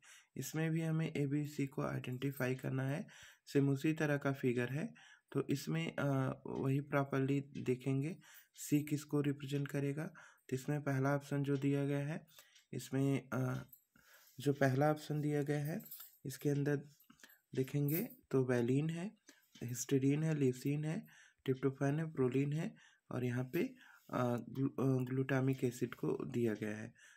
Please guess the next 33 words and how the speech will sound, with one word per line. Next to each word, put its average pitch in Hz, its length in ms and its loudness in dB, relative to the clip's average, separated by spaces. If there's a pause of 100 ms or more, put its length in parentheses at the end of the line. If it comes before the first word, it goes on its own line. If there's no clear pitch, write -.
(160)
तो 135 60 -2
glutamic 160 760 0
acid 170 240 0
है 180 180 0
इसमें 165 320 -6
पहले 131 300 -2
से, 135 240 -6 (460)
तो - 140 -4
ऐसी 147 280 2
कंडीशन 175 520 0
में 175 180 -2
इसका 160 260 -6
जो 160 300 0 (440)
ऑप्शन 160 400 0
नंबर 156 280 2
सी 165 260 -2
होगा, 151 400 0 (380)
वो 139 60 6
रिप्रेजेंट 143 520 0
करेगा 143 380 2
valine 113 440 0
को। - 260 -8 (440)
तो 131 160 0
valine 139 320 2
देखते 160 280 -4
हैं 160 160 -2
किस 160 240 -6
में 156 140 -2
है, 151 320 -8 (420)
तो 135 100 -2
valine 135 360 2
यहाँ 160 360 -2
पे, 190 180 -2